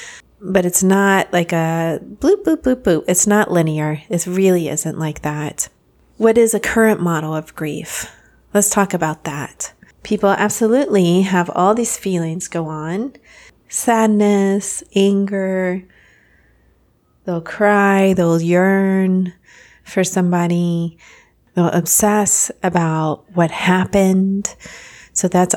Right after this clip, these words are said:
often a component of heartbreak that people end up in my office for. Like, they are obsessing about the person over and over again.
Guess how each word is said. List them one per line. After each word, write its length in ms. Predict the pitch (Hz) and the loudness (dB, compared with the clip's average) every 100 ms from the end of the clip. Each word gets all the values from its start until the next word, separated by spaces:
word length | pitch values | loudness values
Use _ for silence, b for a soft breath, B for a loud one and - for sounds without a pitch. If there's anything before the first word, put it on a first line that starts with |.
| - | -2
often 320 | 180 180 190 | -4 -2 2
a 80 | 180 | 0
component 800 | 175 160 - 175 170 170 165 - | 2 -2 0 2 4 2 -2 0
of 540 | 165 160 165 165 - B B B B B _ _ - | 2 2 0 -2 -10 B B B B B _ _ -4
heartbreak 840 | 185 180 180 185 185 185 - - - | 2 2 2 0 0 0 -6 -16 -4
that 440 | 170 156 156 160 - | -2 0 -2 -4 -6
people 480 | 175 170 165 165 - | -4 0 2 2 0
end 140 | 170 | 0
up 120 | 170 170 | 0 -2
in 80 | |
my 200 | 156 160 - | -2 -2 -2
office 400 | 175 185 196 - | -2 0 -2 -2
for. 520 | - 214 214 214 214 | -2 0 2 2 2
Like, 240 | 208 165 | 0 -2
they 120 | 165 165 | -2 -2
are 180 | 165 - | -2 -2
obsessing 1120 | 160 - - - 190 165 - 196 190 190 180 - - | -4 -2 -2 2 2 2 0 2 2 0 -2 -8 -6
about 340 | 170 160 - | -2 -2 -2
the 60 | 170 | -10
person 800 | - 165 156 - 151 147 147 165 - B B B B B B _ _ _ 190 | -6 -4 -2 -2 -4 -8 -10 -14 -18 B B B B B B _ _ _ 2
over 340 | 190 185 190 | 4 2 0
and 220 | 180 175 | 2 2
over 280 | 165 160 165 | 2 0 -2
again. 520 | 160 160 156 156 165 | -2 -4 -4 -4 -6